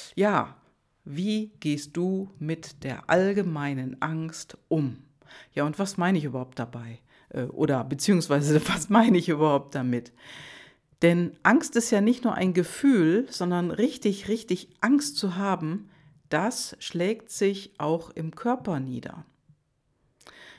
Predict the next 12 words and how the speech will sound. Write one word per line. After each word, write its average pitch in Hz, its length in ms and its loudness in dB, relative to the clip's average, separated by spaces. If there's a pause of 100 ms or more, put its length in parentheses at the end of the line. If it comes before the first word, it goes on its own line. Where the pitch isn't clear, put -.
(120)
Ja, 196 160 2
und 156 420 -2 (140)
wenn 165 260 -2
du 165 340 -2 (440)
Angstattacken 185 1040 -2
hast - 420 -6
oder 139 380 -6 (300)
wenn 143 320 -4
Angst 226 440 0
auftritt 170 680 -2
oder 156 440 0 (320)
eine 139 500 0